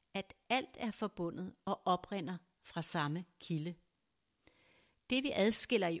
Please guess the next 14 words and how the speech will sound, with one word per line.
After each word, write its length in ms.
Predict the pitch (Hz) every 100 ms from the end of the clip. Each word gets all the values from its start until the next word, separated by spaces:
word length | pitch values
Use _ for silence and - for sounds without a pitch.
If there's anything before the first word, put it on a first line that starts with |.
| -
ord 580 | 208 214 - - _ -
og 100 | 170
handling, 520 | 139 180 196 240 233 _ -
er 80 |
fortsat 540 | 208 - 220 - 294 -
forbundet 540 | - 180 170 - 196 - -
på 100 | 185
et 160 | -
energetisk 680 | 170 160 247 262 - 240 -
niveau 340 | 185 160 165 - _ _ _ _ -
i 120 | 233 170
et 60 | 165
eller 140 | 170
andet 200 | 151 160